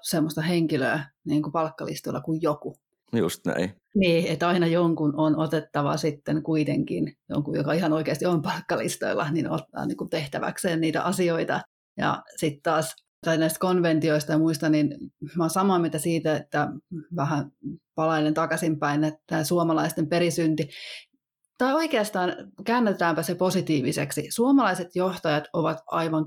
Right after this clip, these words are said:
Speaker 1: käsittämättömän hyviä tekemään säästötoimenpiteitä. Siis me ollaan ilmiömäisiä säästämään ja leikkaamaan kustannuksia ja kuluja. Mut sit siinä on se kolikon kääntöpuoli,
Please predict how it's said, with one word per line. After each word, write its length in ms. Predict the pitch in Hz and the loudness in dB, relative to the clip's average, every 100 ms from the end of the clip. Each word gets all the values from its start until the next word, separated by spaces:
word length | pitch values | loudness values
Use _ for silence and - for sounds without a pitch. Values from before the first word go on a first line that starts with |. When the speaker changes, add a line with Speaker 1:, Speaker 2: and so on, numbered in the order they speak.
| - | 0
Speaker 1:
käsittämättömän 1000 | 196 202 175 - 151 147 - 143 143 143 | -2 0 -2 0 0 0 -2 0 0 0
hyviä 400 | 170 139 120 104 - _ _ _ _ - | 0 2 0 -2 -6 _ _ _ _ -6
tekemään 420 | 170 151 151 147 | -2 2 2 2
säästötoimenpiteitä. 1160 | 151 175 151 165 143 - - - 139 - - - - _ - | 0 0 0 -4 -8 -6 -6 -4 -4 -6 -6 -6 -10 _ -6
Siis 200 | 170 - | -4 -2
me 100 | 180 | 0
ollaan 300 | 175 160 - | 2 0 -2
ilmiömäisiä 1120 | - 226 170 139 95 - - - - - - - _ - | 0 2 4 2 0 -2 -4 -4 -4 -4 -6 -10 _ -4
säästämään 720 | 180 147 147 - - 170 156 - | -2 -2 -4 -6 -6 -6 -8 -6
ja 200 | - - | -6 -4
leikkaamaan 640 | 170 151 151 - - 170 151 | -2 -4 -4 -8 -6 -6 -6
kustannuksia 800 | 151 - - - - - 101 - _ | -6 -6 -8 -8 -10 -6 -6 -8 _
ja 120 | - - | -10 -6
kuluja. 380 | - 120 101 139 - _ _ _ _ - | -2 0 0 -4 -8 _ _ _ _ -2
Mut 440 | 175 175 - - _ _ - | -2 -2 -6 -14 _ _ -10
sit 160 | - 190 - | -4 -2 -2
siinä 300 | 220 202 214 | 0 4 4
on 80 | 202 | 2
se 100 | 160 | 0
kolikon 380 | 175 156 147 | 0 2 0
kääntöpuoli, 840 | 143 156 143 139 156 151 - 147 | 0 0 0 -4 -6 -4 -4 -6